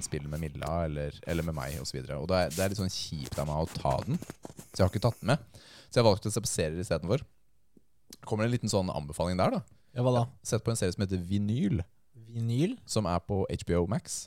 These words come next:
Speaker 2: Hva er den? Altså, den er ikke norsk, liksom?
Speaker 1: Nei, dette
Speaker 2: Nei.
Speaker 1: er en, eh, eh, amerikansk, eh, serie som handler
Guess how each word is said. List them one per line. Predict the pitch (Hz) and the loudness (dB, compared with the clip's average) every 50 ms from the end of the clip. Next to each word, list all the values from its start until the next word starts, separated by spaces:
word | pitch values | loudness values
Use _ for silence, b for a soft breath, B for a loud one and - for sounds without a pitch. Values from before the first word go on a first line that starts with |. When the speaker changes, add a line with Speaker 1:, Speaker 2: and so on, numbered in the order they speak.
| - 120 | 0 2
Speaker 2:
Hva | 120 123 123 123 123 123 127 131 131 - - - - _ | 4 6 6 6 4 4 2 0 0 -4 -8 -20 -12 _
er | 127 131 123 | 2 2 2
den? | 120 123 113 | 2 0 0
Altså, | 127 123 120 117 | 0 0 2 2
den | 110 113 107 | 2 0 0
er | |
ikke | - - 127 | 0 0 0
norsk, | 120 117 120 - - - - - | 2 0 0 -2 -6 -8 -4 -4
liksom? | 139 - - 151 - | -4 -2 -2 -2 2
Speaker 1:
Nei, | 101 113 - 104 - - | 4 4 4 4 2 0
dette | - 113 123 | 2 4 6
Speaker 2:
Nei. | 113 101 95 95 | 6 6 6 6
Speaker 1:
er | 98 | 4
en, | 98 98 98 98 101 | 2 2 0 0 0
eh, | 101 98 98 98 95 98 90 90 - - - - _ - _ - | 0 2 2 2 2 2 0 -2 -4 -8 -18 -20 _ -20 _ -10
eh, | 78 78 - - - - - - - - - - - - - - - - - - - | -8 -6 -6 -6 -6 -6 -8 -8 -10 -12 -16 -18 -20 -20 -20 -20 -20 -20 -14 -6 -2
amerikansk, | 82 82 82 - - 76 76 - - - - | 0 0 0 0 -2 -2 -2 -2 -4 -4 -2
eh, | 82 78 76 78 | 0 0 0 0
serie | - - 78 80 | 0 0 0 0
som | - 101 | -2 -2
handler | 104 - 104 90 76 76 76 | -2 -2 -2 -2 -2 -2 0